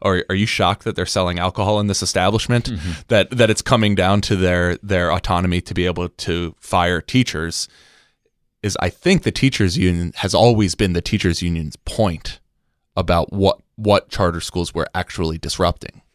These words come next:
Speaker 2: Yeah, and, and, and
Speaker 1: You know?
Speaker 2: yet, like, if they do settle on a mutually, uh, agreeable,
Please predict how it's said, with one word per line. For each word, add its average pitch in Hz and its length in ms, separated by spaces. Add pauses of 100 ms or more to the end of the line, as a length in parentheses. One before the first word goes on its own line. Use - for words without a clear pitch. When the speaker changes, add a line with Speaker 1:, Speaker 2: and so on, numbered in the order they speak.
(500)
Speaker 2:
Yeah, 175 340 (200)
and, 156 240
and, 135 320
and 117 200
Speaker 1:
You 110 60
know? 120 60
Speaker 2:
yet, 135 300
like, 113 280
if 110 200
they 107 160
do 123 240
settle 101 540
on 90 420 (500)
a 92 100
mutually, 98 680 (140)
uh, 85 420 (120)
agreeable, 92 920